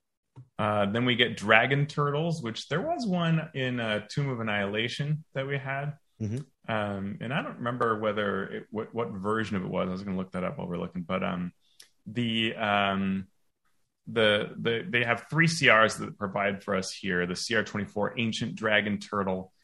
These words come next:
Speaker 1: uh, and then they have the C R ten Young and C R four Wormling. Um, good concepts here. The, um, uh,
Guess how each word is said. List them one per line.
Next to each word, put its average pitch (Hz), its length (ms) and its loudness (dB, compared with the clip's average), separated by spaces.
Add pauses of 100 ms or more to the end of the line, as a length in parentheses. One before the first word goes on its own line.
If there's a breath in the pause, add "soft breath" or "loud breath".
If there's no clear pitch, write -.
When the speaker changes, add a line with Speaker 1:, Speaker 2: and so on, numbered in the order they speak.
(300)
Speaker 1:
uh, 90 360 -2 (100)
and 98 180 2
then 95 220 2
they 95 160 4
have 90 520 2
the 90 280 -2
C - 280 -2
R 95 120 2
ten 90 300 -4
Young 113 440 0
and 90 240 -4
C 107 200 -4
R 92 140 2
four 90 320 -4
Wormling. 95 600 -2 (440)
Um, 95 520 0
good 165 240 2
concepts 147 600 0
here. 139 840 -4 (180)
The, 98 500 0
um, 87 560 -2 (840)
uh, 95 540 -2